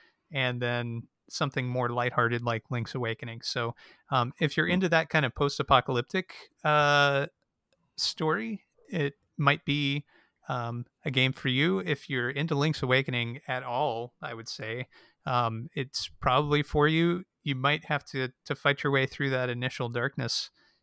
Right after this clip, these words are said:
Speaker 1: area, but I will say it lightens up quite a bit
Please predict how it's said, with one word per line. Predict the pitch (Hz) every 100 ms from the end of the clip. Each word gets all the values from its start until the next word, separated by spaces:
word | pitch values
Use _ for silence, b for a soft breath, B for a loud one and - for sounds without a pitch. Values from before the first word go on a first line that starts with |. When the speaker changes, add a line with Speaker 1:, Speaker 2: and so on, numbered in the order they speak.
| -
Speaker 1:
area, | 123 120 113 113 - b b b -
but | 135
I | 139
will | 139 160 170
say | - 170 170
it |
lightens | 156 151 170 151
up | 165 160
quite | - 160 151
a |
bit | 143 160